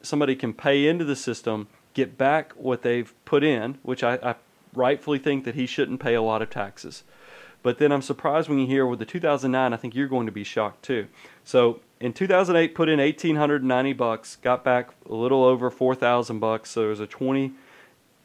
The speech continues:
close to twenty-three hundred dollar difference there, six percent of the pay. Listen to what happened in two thousand nine. I only paid in seven hundred bucks into the system,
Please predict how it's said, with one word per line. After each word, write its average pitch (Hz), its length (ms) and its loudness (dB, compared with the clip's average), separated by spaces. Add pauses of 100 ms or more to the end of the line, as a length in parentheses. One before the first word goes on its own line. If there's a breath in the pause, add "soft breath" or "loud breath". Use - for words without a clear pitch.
close 139 180 0
to 135 60 -12
twenty-three 139 480 -4
hundred 131 200 -2
dollar 120 220 2
difference 110 440 -4
there, 107 240 -4
six 135 260 -8
percent 131 300 -6
of 123 60 -2
the 120 60 -6
pay. 113 200 -4
Listen 170 320 -4
to 165 60 -2
what 156 140 0
happened 143 240 -2
in 127 80 -4
two 143 120 -4
thousand 127 280 0
nine. 113 200 -2
I 107 40 -4
only 131 140 0
paid 147 220 0
in 135 120 0
seven 160 380 -2
hundred 160 320 -2
bucks 113 320 -4
into 113 180 -8
the 107 100 -8
system, 110 420 -10